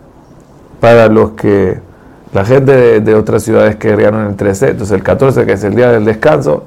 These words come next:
fue, es un día de fiesta. Y para la gente de Shushan es el quince. Y dice la Megilá, por eso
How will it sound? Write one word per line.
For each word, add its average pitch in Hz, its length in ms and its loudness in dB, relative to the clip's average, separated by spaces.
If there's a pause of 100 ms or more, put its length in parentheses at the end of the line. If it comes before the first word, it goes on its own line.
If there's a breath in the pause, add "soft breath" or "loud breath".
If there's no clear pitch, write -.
fue, - 180 -8
es 110 60 0
un 110 100 -4
día 107 120 -2
de 101 80 -4
fiesta. 98 280 -8
Y - 40 -8
para 101 160 -4
la 107 60 -2
gente 139 220 -2
de 180 60 0
Shushan 180 400 0 (420 loud breath)
es 135 220 0
el 110 160 0
quince. 92 380 -6 (380 loud breath)
Y 160 200 4
dice 156 240 4
la 139 100 4
Megilá, 131 480 4
por 117 160 4
eso 156 480 4